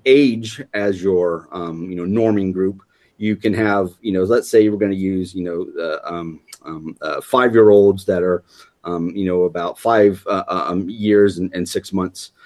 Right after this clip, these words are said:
Um, you know, within that particular range,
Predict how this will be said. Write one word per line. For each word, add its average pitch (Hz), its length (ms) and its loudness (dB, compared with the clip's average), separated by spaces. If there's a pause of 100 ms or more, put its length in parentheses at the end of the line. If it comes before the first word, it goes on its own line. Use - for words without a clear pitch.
(260)
Um, 90 200 -2
you 98 60 0
know, 98 100 2
within 110 300 6
that 123 160 4
particular 113 500 2
range, 98 680 0